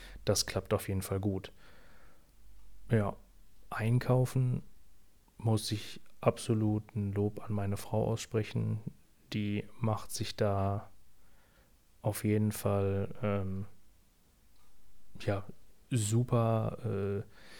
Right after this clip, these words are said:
ist super mit dabei und das ist für sie, weiß Gott, nicht einfach, glaub ich, äh, glaub ich ihr auf jeden Fall, weil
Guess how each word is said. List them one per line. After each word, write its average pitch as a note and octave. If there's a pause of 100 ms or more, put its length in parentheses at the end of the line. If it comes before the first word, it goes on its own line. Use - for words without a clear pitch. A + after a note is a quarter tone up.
(140)
ist -
super A#2+
mit A2
dabei G2+
und G2 (640)
das -
ist -
für A#2+
sie, A2+
weiß G#2
Gott, -
nicht G#2+
einfach, A#2 (220)
glaub G#2+
ich, -
äh, A#2
glaub A2
ich B2+
ihr B2
auf B2
jeden B2
Fall, A#2
weil G#2